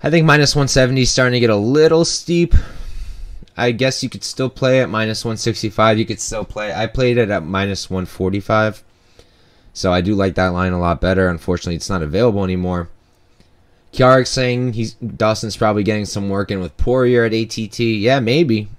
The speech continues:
Th-, that could be dope. That would be great for the, <laughs> for his striking. I hope he's focusing on his striking and not more of his grappling, 'cause I don't think he needs that for this fight.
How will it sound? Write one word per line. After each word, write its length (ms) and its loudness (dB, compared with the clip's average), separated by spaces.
Th-, 120 -4
that 240 0
could 100 0
be 140 -4
dope. 300 2
That 120 2
would 80 2
be 100 0
great 360 2
for 100 -2
the, 220 2
<laughs> 0 -
for 180 2
his 100 -2
striking. 640 -4
I 100 0
hope 300 4
he's 160 2
focusing 520 0
on 100 0
his 120 -4
striking 440 -2
and 100 -4
not 200 -2
more 320 -4
of 140 -4
his 160 -4
grappling, 420 -2
'cause 140 -8
I 80 0
don't 160 -4
think 140 -8
he 100 -8
needs 240 -4
that 180 -6
for 160 -8
this 160 -10
fight. 340 -6